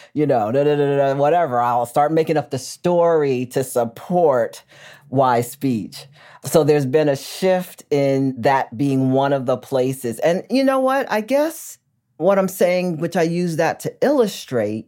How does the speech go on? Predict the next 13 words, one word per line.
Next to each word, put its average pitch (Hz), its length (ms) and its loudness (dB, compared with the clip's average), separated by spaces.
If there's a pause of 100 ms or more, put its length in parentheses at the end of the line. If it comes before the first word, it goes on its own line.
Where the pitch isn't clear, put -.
is 143 300 2
that 131 380 2
in 127 180 0
my 127 260 2
life 117 320 0
personally, 165 640 -2
the 117 120 -2
place 170 520 -2
where 131 320 0
the 113 240 -2
Eightfold 127 540 -2
Path 120 300 -2
has 117 200 -2